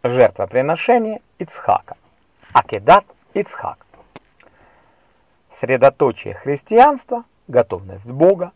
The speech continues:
во имя спасения человечества принести в жертву человека, который, по вере христиан, был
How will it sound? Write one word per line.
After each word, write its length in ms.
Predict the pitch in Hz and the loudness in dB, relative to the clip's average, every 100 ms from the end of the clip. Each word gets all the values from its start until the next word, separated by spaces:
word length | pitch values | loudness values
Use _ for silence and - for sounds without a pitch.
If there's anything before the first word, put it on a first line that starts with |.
| - | -2
во 140 | 147 226 | 2 2
имя 180 | 151 | 2
спасения 600 | 110 - 107 - 95 92 | -4 -2 -2 -2 -16 -16
человечества 840 | - 120 139 185 214 185 - 165 - - | -14 0 2 2 -2 -12 -18 -18 -18 -8
принести 460 | 147 202 214 262 | -6 -4 -6 -6
в 40 | 196 | 2
жертву 400 | 147 196 190 180 | 4 4 2 -10
человека, 680 | - 151 220 156 95 - - _ | -2 2 2 0 -8 -12 -20 _
который, 380 | - - 95 90 | -12 -10 -10 -4
по 160 | - 110 | 0 0
вере 300 | 113 101 - | 0 -6 -8
христиан, 580 | - 117 190 220 233 226 _ _ - | -16 -6 2 4 4 0 _ _ -8
был 340 | 175 269 254 | 0 2 2